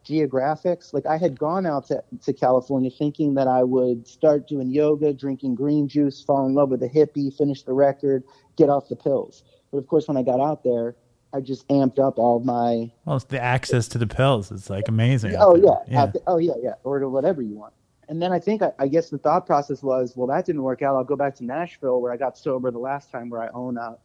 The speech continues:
Speaker 1: home, and I'll kick it there." So I got back, and I remember just dropping him off at the airport, and he turned around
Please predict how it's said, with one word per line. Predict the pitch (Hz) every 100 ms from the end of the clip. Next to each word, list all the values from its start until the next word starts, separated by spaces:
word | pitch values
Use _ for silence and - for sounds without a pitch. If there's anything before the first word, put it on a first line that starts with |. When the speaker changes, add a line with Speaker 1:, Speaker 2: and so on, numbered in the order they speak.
| _
Speaker 1:
home, | _ 143 151 113 139 - _ _ _ -
and | 135 131
I'll | 123 120
kick | - - 123
it | -
there." | 147 143 117 120 _ _ _ _ _ _ _ _ _ _ _ _ - - - -
So | -
I | 156
got | 175 170 170
back, | 151 143 139 - _ _ -
and | 143 139 135 135
I |
remember | 143 147 156 147
just | 131
dropping | - 139 131 135
him | 135
off | 135 127
at | 131
the | 131 123
airport, | 123 - 127 117 -
and | 123
he | 131
turned | 117 151 131
around | 123 123 127 127 123 123